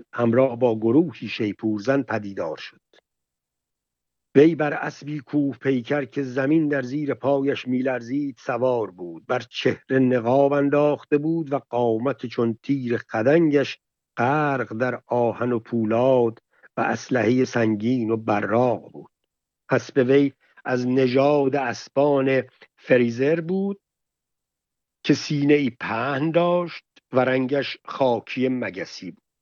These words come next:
پهلوان دلیر از ارباب خود دوک دستور داشت که چگونه با دون کیشوت پهلوان مانش رفتار کند.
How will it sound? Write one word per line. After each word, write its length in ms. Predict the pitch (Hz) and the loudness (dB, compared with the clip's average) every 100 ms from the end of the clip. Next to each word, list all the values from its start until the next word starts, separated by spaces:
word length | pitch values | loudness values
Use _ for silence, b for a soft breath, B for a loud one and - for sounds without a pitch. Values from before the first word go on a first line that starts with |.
| _ _ _ _ _ | _ _ _ _ _
پهلوان 640 | 131 101 113 113 127 120 123 | -4 0 0 2 2 2 0
دلیر 480 | 120 113 131 135 | 0 0 0 0
از 160 | 135 117 | -2 -4
ارباب 540 | 120 117 110 127 127 120 | -2 0 2 2 2 0
خود 280 | - 117 | -2 -4
دوک 360 | 107 139 143 - | 2 2 2 -2
دستور 540 | 123 110 - 135 127 | -6 -6 -2 -2 -2
داشت 480 | 113 104 92 85 - | 0 -2 -2 -8 -4
که 280 | 135 113 92 _ b b _ | 0 0 0 _ b b _
چگونه 600 | - 135 120 123 123 147 | 4 4 4 -2 0 0
با 320 | 123 120 110 | 0 -4 -4
دون 300 | 98 117 113 | -6 -6 -6
کیشوت 520 | - 110 - 127 - | -8 -12 -6 -8 -6
پهلوان 680 | - 120 110 110 113 120 107 | -8 -6 -6 -6 -2 -2 -4
مانش 680 | 101 110 120 127 127 - 127 | -4 -2 0 2 0 -4 -4
رفتار 520 | 123 - 156 139 92 | -4 0 0 2 -2
کند. 280 | - - | -8 -16